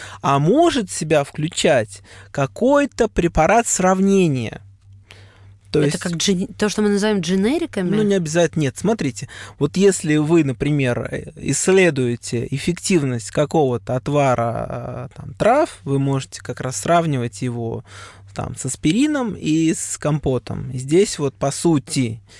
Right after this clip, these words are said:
Speaker 1: если у вас есть исследуемый препарат,
Speaker 2: Мгм.
Speaker 1: то в группе сравнения препарат с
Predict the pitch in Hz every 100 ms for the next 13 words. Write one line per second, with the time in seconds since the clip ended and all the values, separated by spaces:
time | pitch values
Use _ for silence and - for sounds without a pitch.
0 | - - 170 165 - 139 147 - 139 -
1 | - 156 - 208 208 170 139 135 123 120
2 | 120 113 - - 143 - 170 208 311 233
3 | 254 - - - - 175 151 147 139 170
4 | 226 175 160 - 160 156 190 277 311 254
5 | - - _ 156 - 180 185 151 - -
6 | - - 180 143